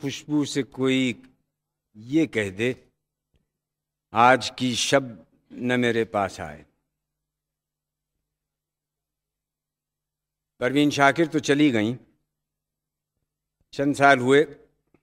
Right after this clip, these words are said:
میں نے انہیں ایک خط لکھا تھا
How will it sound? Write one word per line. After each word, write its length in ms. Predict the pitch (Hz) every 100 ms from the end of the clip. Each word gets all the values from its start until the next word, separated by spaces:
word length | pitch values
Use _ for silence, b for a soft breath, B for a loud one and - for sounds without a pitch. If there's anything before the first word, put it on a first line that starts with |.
| _ _ _ _ _ _ _ _ _ _ -
میں 120 | 123
نے 80 | 151
انہیں 200 | 151 156
ایک 80 | 151
خط 300 | - 160 101
لکھا 280 | - 95
تھا 160 | -